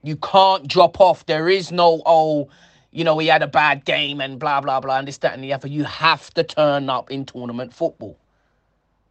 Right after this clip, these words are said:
Group stages, knockout stages, whatever, you have to keep turning up. Wales are qualified with Italy.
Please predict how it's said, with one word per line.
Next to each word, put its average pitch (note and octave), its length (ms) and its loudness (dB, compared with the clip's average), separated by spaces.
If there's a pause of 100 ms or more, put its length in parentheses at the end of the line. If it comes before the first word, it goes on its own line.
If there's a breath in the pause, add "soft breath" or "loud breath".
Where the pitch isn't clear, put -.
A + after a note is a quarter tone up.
(300)
Group F3 280 0
stages, D#3 580 -2
knockout D#3+ 460 2
stages, D3 540 -6
whatever, C#3+ 460 2
you C3+ 180 -2
have D3 360 0
to C3+ 80 -6
keep C3+ 420 -4
turning B2+ 480 -4
up. A#2 320 -2 (3750)
Wales E3+ 320 6
are E3+ 60 -6
qualified E3 600 4
with E3 240 4
Italy. D#3+ 420 -2